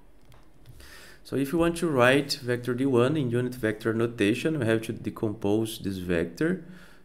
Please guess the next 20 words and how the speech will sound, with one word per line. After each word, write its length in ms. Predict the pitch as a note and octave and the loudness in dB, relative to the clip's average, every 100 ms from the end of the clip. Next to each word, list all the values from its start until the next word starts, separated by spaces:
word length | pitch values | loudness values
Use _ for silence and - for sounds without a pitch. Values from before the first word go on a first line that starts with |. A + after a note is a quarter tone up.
| - | -16
So 420 | - - G#2 G2+ | -10 -4 -2 -2
let's 240 | G2+ G2+ | -2 -4
say 200 | - G#2 | -2 0
that 160 | F#2+ F#2+ | 0 0
we 140 | G2+ | -2
have 340 | G2 G2 F#2 F#2 - - - - - - | 0 0 0 -2 -12 -18 -20 -20 -20 -16
one 840 | - G2+ G2 G2 F#2+ F#2 F2+ F2+ - | -8 -4 -2 -2 -2 -2 -4 -8 -8
y 240 | F#2+ F#2 | -2 -2
component, 720 | G2 A#2+ G#2 F2+ F#2+ A#2 - - | 0 -4 -2 -2 0 -2 -4 -6
let's 260 | - - | -6 -6
call 300 | - G2+ F#2+ | -8 -4 -4
it 260 | F2+ F2+ F2+ | -4 -8 -6
D 140 | G2+ | -4
one 320 | F#2+ F#2 F2+ - | -2 -4 -6 -12
Y, 460 | F#2 F2 F2 A#2 F3+ - - - - - - - - - - | -12 -6 -2 0 -2 -6 -16 -20 -16 -14 -14 -16 -20 -20 -16
and 260 | - G2+ G2 | -10 -8 -6
one 300 | G#2 G2+ F#2+ | -4 -4 -4
z 240 | F2+ F#2+ | -6 -6
component, 840 | - A#2+ A2+ - F#2+ G2 A#2 D3 - | -4 -4 -4 -4 -2 -2 -2 -4 -4
let's 300 | G2+ F#2+ - | -4 -4 -6